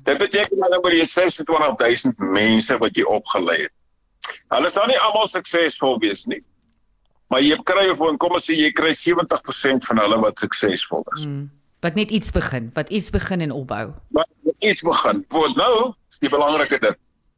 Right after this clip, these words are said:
Speaker 1: As jy sê sewentig persent van dit kry, wil ek het dit in Tshwane reg gekry,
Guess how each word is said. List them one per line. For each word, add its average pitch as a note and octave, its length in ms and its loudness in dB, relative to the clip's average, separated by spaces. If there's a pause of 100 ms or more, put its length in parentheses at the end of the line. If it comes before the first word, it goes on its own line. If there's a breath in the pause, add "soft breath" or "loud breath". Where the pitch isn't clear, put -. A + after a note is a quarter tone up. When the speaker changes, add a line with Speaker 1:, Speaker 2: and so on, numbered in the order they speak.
(760 loud breath)
Speaker 1:
As D3 220 0
jy G#3 400 2
sê G3 300 0
sewentig G3 440 0
persent E3 360 0
van D3+ 100 0
dit D3 140 0
kry, D3 240 2
wil C#3 160 2
ek F3 180 2
het F3+ 80 2
dit F3 160 0
in C#3+ 120 0
Tshwane D3+ 380 2
reg A#2 180 2
gekry, G#2 300 -2